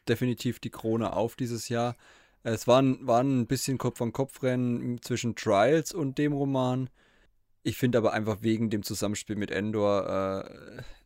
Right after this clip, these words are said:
ist es in dem Fall einfach nochmal stärker und, äh,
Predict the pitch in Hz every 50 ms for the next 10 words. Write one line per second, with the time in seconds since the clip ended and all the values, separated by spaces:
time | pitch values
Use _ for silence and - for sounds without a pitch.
0 | _ _ _ _ _ _ _ _ _ _ - 120 - - 113 104 - - 110 101
1 | 110 104 104 101 - 98 - - 101 98 107 104 101 101 101 98 98 - - -
2 | 98 98 104 - - 107 101 98 104 107 104 - - - _ _ _ _ _ _
3 | _ _ _ -